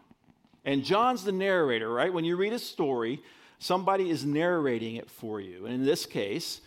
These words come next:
somebody that saw it, somebody that heard the words, somebody that was an eyewitness. And in fact, John is writing this after the fact. That's how he's writing about it. He's after the thing that happened at the, the house and after the thing that happens at Lazarus' tomb,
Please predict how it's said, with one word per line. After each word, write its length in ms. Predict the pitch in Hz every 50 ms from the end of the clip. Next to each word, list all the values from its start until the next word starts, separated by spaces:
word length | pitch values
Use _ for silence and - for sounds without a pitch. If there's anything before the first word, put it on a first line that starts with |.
| - -
somebody 540 | - - 175 170 170 160 156 156 156 156
that 200 | 135 135 139 131
saw 520 | - - - - - 151 139 139 135 123 98
it, 320 | 98 - - _ - - - _ _ _ _ _ _ _ _ _
somebody 440 | - - 196 175 170 160 160 160 160
that 160 | 151 156 -
heard 640 | - - - - - - 170 170 170 170 165 156 131
the 120 | 135 151
words, 500 | 147 139 135 147 147 139 123 113 113 110
somebody 460 | - - - 175 175 160 170 165 160 147
that 140 | 156 147
was 140 | 135 135 123
an 80 | 139 135
eyewitness. 1300 | 139 135 135 139 135 113 113 113 110 92 - 98 95 - - - - - - - - - - - - _ _ - - - -
And 160 | 151 160 165
in 60 | 156
fact, 320 | - 190 175 175 170 139
John 260 | - 175 175 180 180 175
is 140 | 160 143
writing 400 | 143 160 175 175 190 190 180 156
this 180 | 147 143 139 - - -
after 600 | 160 165 175 190 190 196 - - - 170 175 180
the 100 | 190 185
fact. 480 | 185 - 226 254 233 147 95 - -
That's 200 | 107 98 - -
how 200 | - - - 90
he's 160 | 110 123 117
writing 340 | 117 117 175 233 - - -
about 320 | 165 156 - 139 139 - 71
it. 140 | - - - - - - -
He's 200 | - 165 156 -
after 380 | - 139 135 151 170 - 196 190
the 140 | 170 170 165
thing 260 | - - 180 175 170
that 120 | 165 160
happened 440 | 147 151 160 165 160 - 170 156 151
at 280 | - 151 156 156 151 -
the, 180 | 156 143 135 -
the 100 | 127 135
house 460 | 131 - 139 135 151 196 240 240 - -
and 120 | 143 135
after 240 | 123 131 135 - 175
the 120 | 170 160
thing 180 | - 170 165 156
that 80 | 151
happens 400 | 127 135 143 143 - - 151 120
at 100 | 143 139
Lazarus' 640 | 120 139 139 143 143 131 156 151 147 - 160 147 -
tomb, 320 | - 175 170 190 214 214